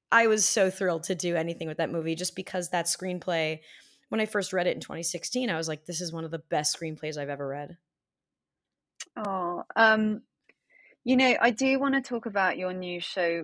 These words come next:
Speaker 2: Reboot, though, because how brilliantly funny is this script? Tell me about your road to getting on board. Obviously, everyone knows your work from Crazy Ex-Girlfriend, your live work.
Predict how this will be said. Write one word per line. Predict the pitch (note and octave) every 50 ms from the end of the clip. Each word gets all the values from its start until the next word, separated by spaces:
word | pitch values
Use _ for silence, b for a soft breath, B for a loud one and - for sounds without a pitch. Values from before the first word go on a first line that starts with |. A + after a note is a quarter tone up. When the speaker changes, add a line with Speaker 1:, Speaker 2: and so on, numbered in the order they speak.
| -
Speaker 2:
Reboot, | - E3 D#3+ F3 F3 E3+ E3+ E3 - E3 D#3 D#3 D3+ D3 - _ -
though, | D#3+ D#3 D3+ D3+ D3 C#3+ D3 - -
because | F3+ - - - F#3+ F3+ E3 E3 D#3+ D#3 D#3+ E3 - - - - _ _ _ -
how | - - - G#3 G3 G3 G3 G3 G3 G3 G3 G3 - - -
brilliantly | G3+ G3 F#3+ F3+ F3+ F3 F3 - - F3+ E3+
funny | - - G3 E3+ E3+ E3 E3+ E3 D#3+ -
is | D#3 D#3+ -
this | - D#3 D3+ -
script? | - - - - D#3+ D3+ D3+ - - - - - - _ b b b b b b b b b b _ _ _ _ _ _ _ _ _ _ _ -
Tell | - - A#3+ A#3 A#3
me | B3 B3+
about | B3 B3 A3+ -
your | - F#3 F#3
road | F3 F#3 F3+ F3 F3 F3 F3+ - - -
to | -
getting | F#3 F#3 - - E3+ E3+
on | E3 E3
board. | E3 F3+ E3+ D#3+ D#3+ D#3+ D#3 D#3 D#3 D#3 - - _ _ _
Obviously, | G3 F#3+ F3+ F#3+ F#3 - - G3 F#3 F3+ F3 F3 E3+ E3+ E3+ E3 - - - _ _ _ _ _ _ _ _
everyone | - G#3 G#3+ G#3+ G#3+ G#3 G3+ G3+
knows | G3 F#3+ F#3+ F#3 -
your | F#3
work | F3 F3+ F3+ F3 - -
from | F3+ F3
Crazy | - - F#3 F3 E3+ - F3+
Ex-Girlfriend, | D#3+ - - - F3+ F3 E3+ E3+ - - F3+ E3+ E3+ F3 F3 E3+ E3+
your | D#3+ D3+
live | D#3+ E3+ F3 E3+ F3 F3 F3
work. | F3+ F3 F3 E3+ F3 E3 - -